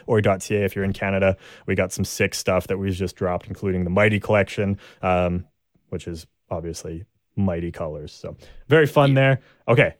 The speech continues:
Speaker 1: that's also down in the description. I think that's everything. Nate, <laughs> where, uh, can people message you about, um, how you picked three goalies for your favorite all-time
Speaker 2: <laughs>
Speaker 1: players? <laughs> But not
Speaker 2: I'm a,
Speaker 1: none
Speaker 2: I'm
Speaker 1: of
Speaker 2: a,
Speaker 1: them were
Speaker 2: I'm
Speaker 1: John Gibson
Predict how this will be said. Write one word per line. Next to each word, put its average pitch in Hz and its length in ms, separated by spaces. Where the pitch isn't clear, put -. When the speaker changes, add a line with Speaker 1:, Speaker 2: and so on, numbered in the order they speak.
Speaker 1:
that's 151 180
also 151 160
down 143 160
in 147 80
the 135 40
description. 135 380
I 110 80
think 156 160
that's 131 180
everything. 120 480
Nate, 147 320
<laughs> - 560
where, 135 300
uh, 127 200
can 135 180
people 117 480
message 101 380
you 90 280
about, 87 400
um, 85 480
how - 180
you 90 140
picked - 280
three 101 420
goalies 82 500
for 82 140
your 82 140
favorite 82 340
all-time - 420
Speaker 2:
<laughs> - 60
Speaker 1:
players? - 320
<laughs> - 1000
But 160 140
not 156 200
Speaker 2:
I'm 147 60
a, - 40
Speaker 1:
none - 20
Speaker 2:
I'm 151 60
Speaker 1:
of - 60
Speaker 2:
a, - 40
Speaker 1:
them 147 160
were 143 80
Speaker 2:
I'm 208 120
Speaker 1:
John 120 220
Gibson 101 480